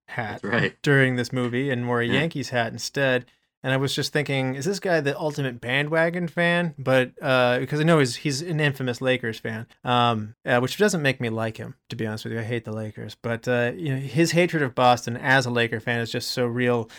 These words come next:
Speaker 1: He wore a Yankees hat to stick it to him. So, uh, boo, Jack
Speaker 2: Yeah,
Speaker 1: Nicholson.
Speaker 2: he, he would not wear the Red Sox hat. Uh, good for him. I, I, I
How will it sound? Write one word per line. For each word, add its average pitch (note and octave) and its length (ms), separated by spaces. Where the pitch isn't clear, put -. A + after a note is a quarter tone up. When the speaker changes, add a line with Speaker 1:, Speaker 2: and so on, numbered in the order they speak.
Speaker 1:
He B2 320
wore A#2+ 220
a A#2+ 80
Yankees B2 400
hat B2+ 240
to A2+ 240
stick - 340
it E3+ 120
to C#3 200
him. G2+ 300
So, A2 380
uh, A2+ 280
boo, C#3+ 720
Jack A2+ 260
Speaker 2:
Yeah, - 60
Speaker 1:
Nicholson. A2+ 440
Speaker 2:
he, - 60
he G2+ 40
would A2 300
not A2 240
wear G2 240
the F2+ 100
Red E2+ 240
Sox D#2+ 360
hat. D#2 360
Uh, D#2+ 280
good G2 180
for F#2+ 160
him. E2 360
I, F#2+ 100
I, F2+ 380
I F#2 320